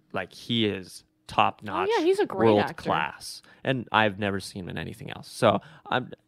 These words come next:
Speaker 1: his character is written so well. He performs it beautifully. And not only th-, that, but he's a badass. He's a great warrior, as we just saw in the recent episode. And he's not just pure evil.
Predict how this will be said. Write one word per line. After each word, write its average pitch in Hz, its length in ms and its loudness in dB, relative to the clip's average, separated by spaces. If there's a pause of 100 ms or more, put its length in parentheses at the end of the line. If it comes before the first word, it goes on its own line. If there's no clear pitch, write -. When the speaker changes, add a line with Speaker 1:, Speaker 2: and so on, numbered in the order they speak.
(120)
Speaker 1:
his 165 240 4
character 113 420 2
is 101 140 -2
written 101 320 0
so 104 240 2
well. 104 340 4 (180)
He 110 140 -2
performs 104 600 0
it 101 400 -4
beautifully. 101 640 0 (300)
And 104 320 0
not 123 160 4
only 113 260 0
th-, 98 180 -8
that, 113 380 2 (300)
but 117 100 0
he's 101 100 0
a 95 80 -4 (160)
badass. 123 760 -2 (500)
He's 113 140 0
a 101 80 2
great 110 500 2
warrior, 117 440 4
as 110 180 0
we 101 160 -4 (140)
just - 260 0
saw 110 300 6
in 110 80 -2
the 107 100 0
recent 107 400 -2
episode. 123 560 0 (600)
And 170 320 4 (180)
he's 156 240 -4
not 180 260 2
just 160 260 -2
pure 151 480 2
evil. 101 480 -2